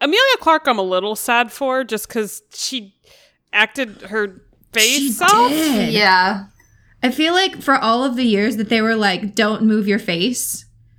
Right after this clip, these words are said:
Speaker 2: she, like, made up for all of the years that she was told not to move her face this season, and it was really good. Like, I hate her,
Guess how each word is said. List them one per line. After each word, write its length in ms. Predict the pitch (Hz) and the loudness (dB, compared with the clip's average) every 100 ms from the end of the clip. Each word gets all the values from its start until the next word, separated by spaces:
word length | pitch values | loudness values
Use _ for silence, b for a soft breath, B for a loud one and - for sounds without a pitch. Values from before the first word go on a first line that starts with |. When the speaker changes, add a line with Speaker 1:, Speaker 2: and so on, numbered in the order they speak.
| _ | _
Speaker 2:
she, 240 | - 226 | -2 0
like, 220 | 220 214 | 2 0
made 340 | 185 208 196 196 | 0 2 2 2
up 180 | 180 - | -2 -2
for 120 | 185 | -2
all 240 | 185 185 | -2 -2
of 100 | 190 | -2
the 80 | 185 | -2
years 320 | 180 175 175 | -2 -2 -4
that 140 | - - | -6 -6
she 140 | 180 | -4
was 100 | 175 | -4
told 260 | 175 196 190 | -2 -2 -2
not 220 | 160 - | -6 -6
to 80 | 214 | -2
move 220 | 196 196 | -2 -2
her 80 | 220 | -4
face 420 | 214 226 277 277 | -4 -2 -2 -4
this 220 | - 254 - | -6 -6 -4
season, 480 | 262 269 320 370 370 | -4 -4 -6 -6 -4
and 120 | 214 | -2
it 100 | 311 | 0
was 240 | 220 214 - | -2 -4 -4
really 220 | 277 311 | -2 -2
good. 580 | 269 294 160 151 202 - b b | -2 -2 -2 -4 -8 -10 b b
Like, 140 | 254 247 | -2 2
I 140 | 302 | 2
hate 360 | 320 277 349 - | 2 2 0 -2
her, 100 | 269 | -6